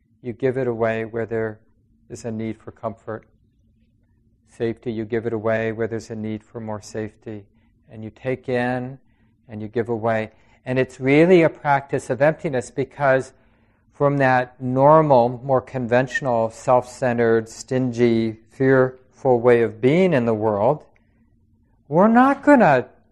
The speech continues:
take in the suffering. We just can't do it. We can pretend to do it, but that's stinky, right? You know, it's like trying to be compassionate or trying to be kind.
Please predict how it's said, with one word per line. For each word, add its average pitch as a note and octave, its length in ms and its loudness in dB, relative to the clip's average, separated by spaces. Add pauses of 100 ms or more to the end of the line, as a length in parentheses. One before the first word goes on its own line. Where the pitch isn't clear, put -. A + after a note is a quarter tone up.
(540)
take C3+ 300 0
in G2+ 300 -2 (640)
the C3 80 -4
suffering. G2+ 580 -6 (100)
We D3 120 -4
just F3+ 300 -2
can't E3+ 300 -6
do G#3+ 180 4
it. G#2+ 160 0 (440)
We C#3+ 120 2
can C#3 240 -4
pretend A3 600 -2
to G3+ 100 4
do G#2+ 220 -2
it, C3 240 -8 (320)
but - 140 -10
that's F#3+ 260 -2
stinky, - 640 -8 (260)
right? C3 200 -2
You C3+ 140 0
know, C#3 140 4
it's C3 180 0
like B2 240 0 (1400)
trying C#3+ 500 4
to C3 60 -2
be A#2+ 120 -2
compassionate A2 720 -12
or A#2 100 -4
trying C3 460 -2
to B2 80 0
be A2 120 -4
kind. F#2+ 580 -14